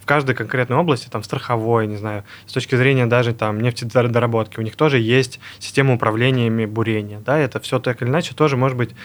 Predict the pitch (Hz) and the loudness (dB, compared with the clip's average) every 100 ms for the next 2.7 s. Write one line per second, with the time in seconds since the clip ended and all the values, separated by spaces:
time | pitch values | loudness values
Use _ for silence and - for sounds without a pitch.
0 | - - 123 113 127 135 120 117 120 117 | -20 -8 -6 -2 0 0 -2 -6 -6 -6
1 | - 120 113 98 104 110 - - 156 143 | -2 0 0 -2 -10 -14 -10 -4 0 2
2 | 139 190 - - 143 123 | 2 2 2 2 2 2